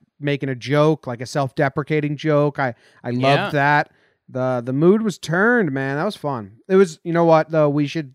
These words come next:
Speaker 1: we should spend a little bit on CeCe doing what he did. I, I, in our pregame show, said, "I love CeCe. I think he's gonna have a good year for us, but I wouldn't be shocked if he kinda has a stinker here. First start out, could be rusty,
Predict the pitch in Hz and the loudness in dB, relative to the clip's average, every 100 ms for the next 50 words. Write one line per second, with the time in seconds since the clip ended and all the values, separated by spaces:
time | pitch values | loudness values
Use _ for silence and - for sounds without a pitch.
0 | _ 143 139 135 127 - 147 147 143 131 | _ -8 -8 -8 -12 -4 -2 -2 -4 -6
1 | 135 143 123 127 123 110 110 104 - 117 | -4 -4 -4 -4 -6 -8 -14 -14 -12 -12
2 | - 107 101 - _ _ _ _ _ _ | -12 -14 -14 -18 _ _ _ _ _ _
3 | _ _ _ _ _ 110 131 135 131 120 | _ _ _ _ _ -8 -4 -2 -2 -4
4 | 117 117 101 110 104 - 127 156 175 180 | -4 -6 -8 -10 -10 -6 2 4 4 0
5 | _ 135 143 175 175 156 127 - 190 185 | _ -2 2 2 2 0 -2 0 0 2
6 | 175 147 165 147 - 143 135 131 117 - | -2 -2 -2 -2 -4 -4 -4 -6 -10 -18
7 | _ _ _ _ 120 156 151 175 156 160 | _ _ _ _ -4 -4 -2 -2 -2 -2
8 | 139 143 139 143 131 131 135 147 139 123 | -2 -2 -4 -6 -4 -4 -2 -2 -2 -6
9 | - 147 233 220 165 170 170 160 147 127 | -8 -10 -2 -2 -2 -4 -4 -4 -6 -10
10 | _ _ _ _ _ _ - 233 226 185 | _ _ _ _ _ _ -8 -2 0 0
11 | - 151 151 160 151 139 131 - 170 156 | -2 -6 -2 0 0 -4 -8 -6 -4 -2
12 | 143 123 87 - _ 175 165 - 170 151 | -4 -8 -10 -16 _ 0 0 0 2 2
13 | 135 123 123 - _ _ - 147 143 131 | 2 0 -4 -8 _ _ -6 -2 0 0
14 | 117 - 127 117 | -4 -6 -8 -8